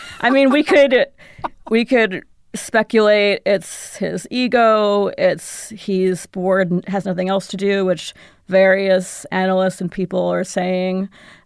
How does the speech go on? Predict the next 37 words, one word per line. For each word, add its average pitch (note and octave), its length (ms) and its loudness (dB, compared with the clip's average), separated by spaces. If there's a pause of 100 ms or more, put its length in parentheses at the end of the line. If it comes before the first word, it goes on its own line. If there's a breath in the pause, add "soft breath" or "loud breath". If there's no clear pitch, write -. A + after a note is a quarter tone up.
(100)
I C4+ 180 2
mean, C#4+ 160 -2
you C4+ 100 -4
could C#4+ 260 0
say, A#3+ 300 2
you G#3 120 2
know, F#3 280 2
he's G3+ 220 0
operating G3+ 380 2
in G3 60 0
good G3+ 160 -2
faith. G3+ 460 0
He G3+ 160 -4
thinks F#3+ 460 -2
that F3+ 400 2 (400 loud breath)
Disney G3+ 360 2
investors F#3 680 0
are F3+ 180 0
being F3 200 -2
shortchanged F3+ 800 -4
here. F3 520 -2 (640 soft breath)
But B3+ 100 4
it A#3+ 80 0
does C#4+ 200 2
create, A#3 380 0
you F#3+ 80 0
know, F#3 140 0
quite G3 260 0
a G3 60 -2
pro-, G3 260 -2 (140)
lot G3+ 160 0
of F#3+ 60 -6
problems A3+ 360 -2
for F#3 80 -12
Disney. E3 400 -6
If - 160 -12
you, E3+ 260 -6